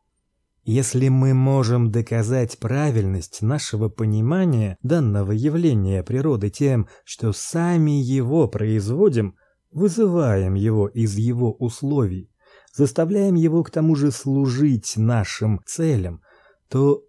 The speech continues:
кантовской неуловимой или непостижимой, unfassbaren,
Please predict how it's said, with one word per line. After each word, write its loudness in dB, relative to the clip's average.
кантовской -4
неуловимой 0
или 0
непостижимой, -4
unfassbaren, -2